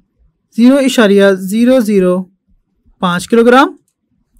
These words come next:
और students, यहाँ पे जो temperature में तब्दीली है वो क्या होगी? वो होगी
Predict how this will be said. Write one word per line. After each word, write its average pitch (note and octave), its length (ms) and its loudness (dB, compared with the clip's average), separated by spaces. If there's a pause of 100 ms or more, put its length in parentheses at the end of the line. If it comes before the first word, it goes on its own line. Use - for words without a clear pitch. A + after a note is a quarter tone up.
(560)
और A3+ 380 2 (720)
students, D#4+ 340 -2
यहाँ C4+ 240 2
पे D4+ 120 -2
जो D#4 120 -2
temperature C4+ 540 2
में D4+ 140 0
तब्दीली A#3+ 420 2
है C#4 160 2
वो C#4 160 -2
क्या B3 200 0
होगी? C#3 320 -6 (1200)
वो A3+ 180 2
होगी C4 340 2